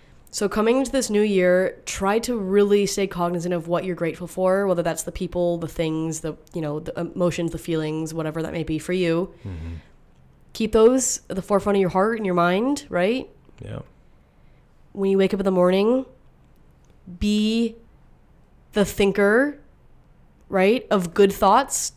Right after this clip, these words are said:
Speaker 1: Choose to be that person, 'cause it is a choice at the end of the day,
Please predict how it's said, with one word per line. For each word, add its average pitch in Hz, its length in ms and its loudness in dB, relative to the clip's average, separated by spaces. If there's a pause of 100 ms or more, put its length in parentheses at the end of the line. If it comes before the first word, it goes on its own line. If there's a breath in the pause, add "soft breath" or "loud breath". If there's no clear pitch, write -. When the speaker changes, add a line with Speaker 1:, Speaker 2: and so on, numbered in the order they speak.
Speaker 1:
Choose 233 400 0
to 220 80 -4
be 214 140 -2
that 196 200 2
person, 226 520 0 (1000)
'cause 208 100 2
it 202 100 4
is 214 80 2
a 233 60 6
choice 226 680 0
at 190 100 -6
the 190 100 -2
end 196 100 0
of 190 40 2
the 185 80 2
day, 196 360 2